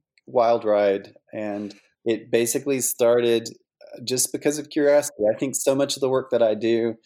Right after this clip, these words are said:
um, I just sort of bumble my way, no pun intended, into things that, um, that, you know, it's just because I'm curious and I keep asking questions, sometimes too many questions. Uh, but I was in Great Smoky Mountains National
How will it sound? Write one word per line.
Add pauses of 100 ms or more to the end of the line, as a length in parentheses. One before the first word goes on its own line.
(340)
um,
I
just
sort
of (320)
bumble
my
way,
no
pun
intended,
into
things (340)
that,
um, (280)
that,
you
know,
it's
just
because
I'm
curious
and
I
keep
asking
questions,
sometimes
too
many
questions. (480)
Uh, (220)
but
I
was
in
Great
Smoky
Mountains
National